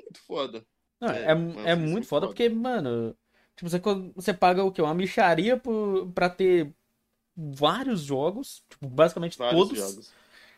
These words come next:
Speaker 2: E, tipo, de graça por um mês, tranquilo. Agora,
Speaker 1: É, por um mês, tranquilo.
Speaker 2: é, mas aí tem uma coisa.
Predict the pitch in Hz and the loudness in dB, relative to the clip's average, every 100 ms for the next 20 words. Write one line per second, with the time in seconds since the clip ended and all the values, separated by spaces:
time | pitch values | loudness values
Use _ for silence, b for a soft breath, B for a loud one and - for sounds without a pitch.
0 | b _ - 233 233 220 220 - 240 196 | b _ -8 -4 -2 -4 -6 -8 -6 -4
1 | 165 151 _ _ - 170 226 240 233 233 | -4 -6 _ _ -12 -6 -2 2 2 0
2 | 240 277 269 294 302 - _ 214 254 285 | -6 -4 -4 -4 -6 -10 _ -10 -8 -8
3 | 220 - _ _ _ _ _ _ _ 139 | -8 -10 _ _ _ _ _ _ _ -6
4 | 143 156 175 170 156 147 139 131 123 107 | 0 4 6 6 6 4 4 4 2 0
5 | - 139 143 135 139 131 127 120 113 104 | -12 -16 -8 -4 -2 0 0 0 0 -4
6 | - _ _ - 175 185 170 233 220 - | -10 _ _ -2 -2 2 0 0 -4 -2
7 | 185 202 220 208 165 120 98 | 0 0 -4 0 0 0 -6